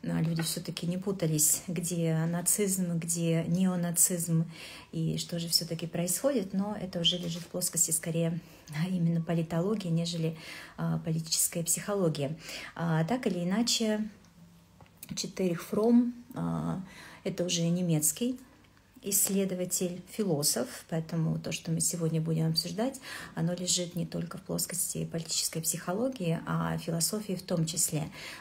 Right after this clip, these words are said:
поскольку работа, которую мы в основном будем обсуждать в контексте предрасположенности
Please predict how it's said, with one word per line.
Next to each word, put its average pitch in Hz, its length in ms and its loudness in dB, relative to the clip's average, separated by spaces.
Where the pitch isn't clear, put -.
поскольку 170 540 0
работа, 170 400 0
которую 165 680 2
мы 170 260 4
в 160 60 0
основном 180 440 4
будем 151 260 2
обсуждать 190 460 0
в - 60 -12
контексте 165 680 2
предрасположенности 160 1200 0